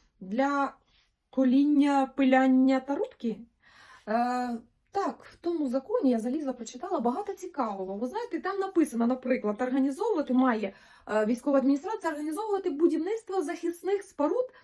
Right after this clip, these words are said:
цивільного захисту, споруд подвійного призначення та виготовляння, монтування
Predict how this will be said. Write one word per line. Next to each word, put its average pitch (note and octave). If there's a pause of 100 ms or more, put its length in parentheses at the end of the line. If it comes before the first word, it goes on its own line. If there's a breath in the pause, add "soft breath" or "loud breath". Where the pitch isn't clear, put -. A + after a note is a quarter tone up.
(280 soft breath)
цивільного G4+
захисту, - (260 loud breath)
споруд F#4+
подвійного G4+
призначення C#4+
та C4
виготовляння, D#4+
монтування E4